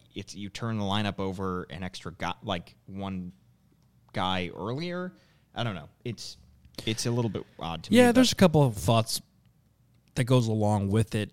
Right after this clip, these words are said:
Speaker 2: I mean, I guess an i-, an ideal situation, I mean, it's, you know, you have three outs, so one, two, three, four, five, six, seven, eight, nine. Yeah, I guess the idea is that the pitcher isn't the last out of the inning. So you get those first two outs,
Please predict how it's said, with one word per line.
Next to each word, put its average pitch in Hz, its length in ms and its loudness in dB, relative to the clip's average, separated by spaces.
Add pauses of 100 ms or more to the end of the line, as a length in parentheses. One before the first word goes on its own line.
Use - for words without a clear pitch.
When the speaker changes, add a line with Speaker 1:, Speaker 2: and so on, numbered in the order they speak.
Speaker 2:
I 113 120 -2
mean, 113 320 0 (520)
I 131 40 0
guess 135 540 0 (500)
an 139 80 4
i-, 131 200 4
an 131 140 4
ideal 120 380 6
situation, 117 760 0
I 123 60 -2
mean, 113 320 2
it's, - 320 -4
you 110 100 -6
know, 92 160 -8 (320)
you 123 100 -4
have 107 80 -6
three 127 220 2
outs, 98 220 0
so 104 80 -4
one, 104 180 0
two, 98 220 -4
three, 107 360 0
four, 101 260 -4
five, 98 260 -4
six, - 340 -4
seven, 104 400 -4
eight, 101 200 -8 (100)
nine. 110 720 2 (720)
Yeah, 127 200 2
I 117 40 2
guess 123 200 0
the 131 60 2
idea 113 320 4
is 104 200 2
that 107 220 2
the 110 60 -4
pitcher 113 720 -2 (100)
isn't 120 300 2
the 107 100 -2
last 104 420 -2
out 101 160 -2
of 90 100 -4
the 101 80 -4
inning. 98 320 -2
So - 100 -4
you 104 120 0
get 113 120 0
those 110 160 0
first 110 280 0
two 104 220 -2
outs, 101 520 -2